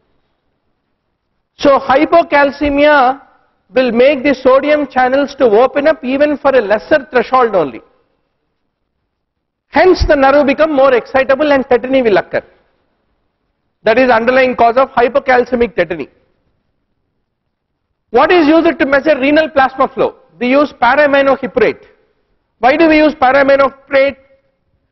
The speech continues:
Basically, it is freely filtered and not reabsorbed from the nephron.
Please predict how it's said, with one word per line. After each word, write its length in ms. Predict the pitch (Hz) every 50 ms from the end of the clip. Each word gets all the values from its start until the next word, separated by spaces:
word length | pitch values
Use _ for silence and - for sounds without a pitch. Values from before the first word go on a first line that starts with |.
| _ _ _ _ _ _ -
Basically, 580 | - 277 285 - 311 247 294 294 302 311 302
it 80 | 285 247
is 120 | 277 - -
freely 400 | - 277 294 320 330 349 349 -
filtered 420 | - 302 277 262 214 294 320 339 330
and 160 | 294 277 247
not 240 | 247 262 285 311 269
reabsorbed 760 | 269 269 277 294 302 277 214 240 294 294 302 302 311 294 -
from 160 | - 269 254
the 80 | 247 254
nephron. 440 | 220 208 208 - 214 165 127 104